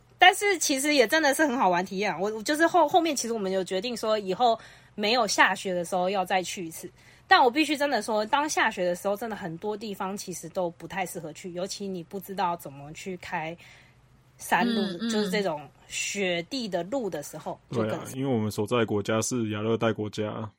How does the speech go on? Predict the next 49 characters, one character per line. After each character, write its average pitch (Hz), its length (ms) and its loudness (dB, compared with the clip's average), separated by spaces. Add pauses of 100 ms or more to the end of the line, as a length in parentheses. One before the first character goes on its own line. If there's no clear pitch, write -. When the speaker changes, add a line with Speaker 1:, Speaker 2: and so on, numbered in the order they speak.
(160)
Speaker 3:
对 113 140 -4
啊， 117 200 -10
所 - 140 -8
以 113 40 0
我 110 60 0
们 104 140 -6
不 107 80 -12
太 131 180 2
适 123 300 0
应 113 220 2
那 113 100 2
个 107 320 -2 (200)
路 117 140 2
况， 104 240 -2 (220)
对。 113 240 -4
Speaker 2:
我 208 100 -12
们 226 140 -2
生 370 160 2
活 269 100 2
的 254 80 0
环 240 160 -2
境 277 140 -4
就 277 100 -2
是 285 140 -2
没 240 160 2
有 202 160 2 (100)
跟 233 200 0
雪 - 500 0 (160)
相 240 320 -2
处 175 300 -4
过， 190 200 0
也 143 160 -2 (120)
不 233 100 -4
知 240 180 -2
道 269 140 2
怎 180 160 -4
么 135 140 -8
处 185 260 -2
理 190 100 -4
很 156 120 -8
多 170 160 -4
状 170 240 -4
况 175 220 -4
啊。 - 120 -20 (420)
Speaker 3:
对 110 140 -2
啊， 104 180 -4
对 240 120 4
啊。 - 20 2
Speaker 1:
对， 180 140 0